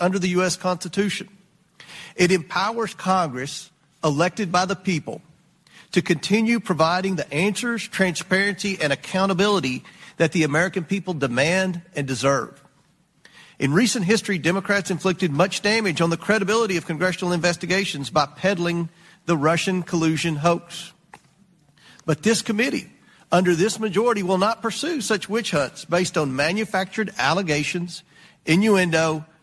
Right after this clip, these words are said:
and no real evidence. Today, the House Oversight Committee will examine over two dozen pieces of evidence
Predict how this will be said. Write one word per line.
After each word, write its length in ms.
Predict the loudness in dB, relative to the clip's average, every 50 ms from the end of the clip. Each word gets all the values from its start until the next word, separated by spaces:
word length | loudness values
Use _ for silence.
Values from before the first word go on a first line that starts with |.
| _ _ _ _ _ _ _ -4
and 180 | -2 0 0
no 160 | 2 2 2
real 300 | 0 0 -2 -2 -2 -2
evidence. 520 | -2 -2 -2 -4 -6 -8 -10 -14 -20 -20 -20 _ _ _ _ _ _ _ _ _ -20 -20 _ _ -4
Today, 320 | -2 0 2 2 2 2
the 140 | 0 0 -2
House 240 | -2 -2 -2 -4 -4
Oversight 360 | -6 -4 -2 -2 -2 -2 -4
Committee 240 | -6 -6 -4 -4 -2
will 140 | -2 -2 -4
examine 420 | -4 -2 0 0 0 0 0 -2
over 200 | -2 -4 -4 -6
two 340 | -8 -6 -2 0 0 0 0
dozen 600 | 2 2 2 4 4 2 2 0 0 -2 -2 -2
pieces 360 | -2 -2 -2 -2 -2 -2 -2
of 100 | 0 2
evidence 580 | 2 2 2 0 -2 -4 -6 -8 -12 -18 -20